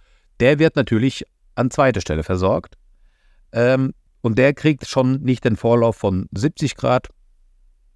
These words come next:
bleiben wir bei dem Beispiel siebzig Grad, sondern, ja, achtundsechzig.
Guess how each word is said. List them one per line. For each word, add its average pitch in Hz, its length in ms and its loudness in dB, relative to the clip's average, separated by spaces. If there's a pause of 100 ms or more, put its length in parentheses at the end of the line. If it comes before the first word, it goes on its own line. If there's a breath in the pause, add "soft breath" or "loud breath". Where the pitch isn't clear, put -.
(260)
bleiben 110 220 4
wir 110 100 2
bei 107 120 2
dem 101 80 0
Beispiel 104 360 0 (140)
siebzig 101 380 -4
Grad, 101 280 -2
sondern, 95 440 -2 (320)
ja, 123 240 -2 (200)
achtundsechzig. - 600 -10